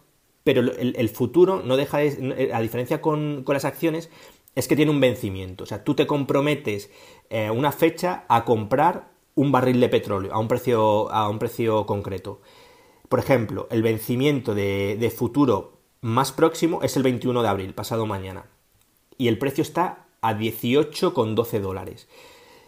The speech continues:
Si nosotros hemos comprado este, este futuro, hemos abierto posición en este futuro y no lo cerramos, nos podríamos llegar a, a, a, <laughs> con la situación que nos tenemos que quedar con el barril de petróleo. Tendríamos que ir al estado de Oklahoma a por nuestro barril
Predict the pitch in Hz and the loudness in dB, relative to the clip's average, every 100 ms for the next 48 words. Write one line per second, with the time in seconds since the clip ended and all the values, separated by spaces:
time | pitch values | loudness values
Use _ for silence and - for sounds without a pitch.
0 | _ - 135 131 113 135 147 175 175 170 | _ -4 -2 -2 -2 -4 -4 -2 -2 -2
1 | - 131 156 151 151 151 - 139 139 123 | -8 0 2 4 2 2 2 2 2 0
2 | - 135 127 160 135 120 135 131 123 120 | -2 -2 0 2 2 2 0 0 -4 -2
3 | 127 127 123 123 143 127 - - _ - | -2 -4 -4 -2 0 0 -2 -12 _ -6
4 | 120 120 156 165 151 147 160 156 190 110 | -4 2 2 4 2 2 0 0 -6 -8
5 | 104 113 104 113 131 139 139 135 131 131 | -6 -6 -4 -2 -2 0 0 2 0 0
6 | 135 127 127 - 123 120 120 - - 127 | 2 2 2 2 2 4 2 -2 -6 -6
7 | - 120 123 123 120 139 151 151 - - | -4 0 0 2 -2 0 -2 -4 -20 -14
8 | - 117 113 120 120 160 135 127 120 110 | -4 -2 -2 -2 0 0 0 0 0 0
9 | 110 104 101 104 101 101 98 135 104 104 | 0 0 0 -2 -2 -2 -2 -2 -2 -4
10 | 113 127 143 120 107 - 139 143 135 135 | -2 0 0 0 -2 0 2 4 2 2
11 | 127 - 160 165 175 - 117 113 113 - | 0 0 2 4 4 0 0 0 0 -4
12 | 120 107 107 131 147 | -2 0 0 2 2